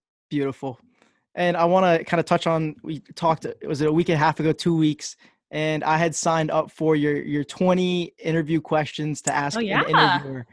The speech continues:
Speaker 1: um, which I thought was awesome, uh, kind of approaching interviews from a different way, like you were just saying.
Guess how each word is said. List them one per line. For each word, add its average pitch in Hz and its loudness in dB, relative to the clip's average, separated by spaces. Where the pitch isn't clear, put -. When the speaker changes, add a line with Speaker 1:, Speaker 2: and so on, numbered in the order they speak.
Speaker 1:
um, 151 2
which 151 -4
I 165 6
thought 220 2
was 170 0
awesome, 151 0
uh, 170 -6
kind 175 0
of 165 0
approaching 170 0
interviews 156 -2
from 151 -6
a - -6
different 143 -6
way, 143 -2
like 139 -6
you 143 -4
were 139 -4
just 139 -8
saying. 139 -6